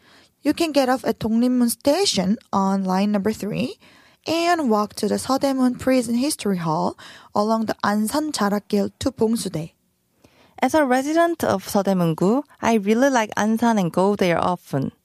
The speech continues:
Speaker 2: Spring, summer, fall, and winter are, are all pretty. There is a slope, so it feels like hiking, but it takes only thirty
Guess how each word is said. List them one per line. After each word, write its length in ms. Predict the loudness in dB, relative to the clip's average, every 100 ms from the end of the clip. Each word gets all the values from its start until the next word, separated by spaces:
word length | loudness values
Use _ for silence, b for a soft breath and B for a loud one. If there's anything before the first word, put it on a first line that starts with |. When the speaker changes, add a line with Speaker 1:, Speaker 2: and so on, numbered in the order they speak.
| B B B B
Speaker 2:
Spring, 640 | -14 -4 2 4 6 4 4
summer, 580 | 2 2 2 2 2
fall, 460 | 0 0 2 4 4
and 220 | 2 2
winter 400 | 2 2 2 2
are, 240 | 2 0 -2
are 320 | -2 0 0 0
all 240 | 0 0
pretty. 440 | -2 -4 -4 -4 -8 _ _ B B B B B B
There 160 | 2 2
is 100 | 2
a 80 |
slope, 560 | -2 -2 0 0 0 -4
so 300 | -6 -2 0
it 280 | 0 -2 0
feels 300 | 0 0 -2
like 140 | -4
hiking, 640 | -2 -2 -2 -2 0 -2 -4 _ -4
but 140 | -2
it 140 | -2 -2
takes 340 | -2 -2 -2
only 260 | 0 2 2
thirty 340 | 2 2 2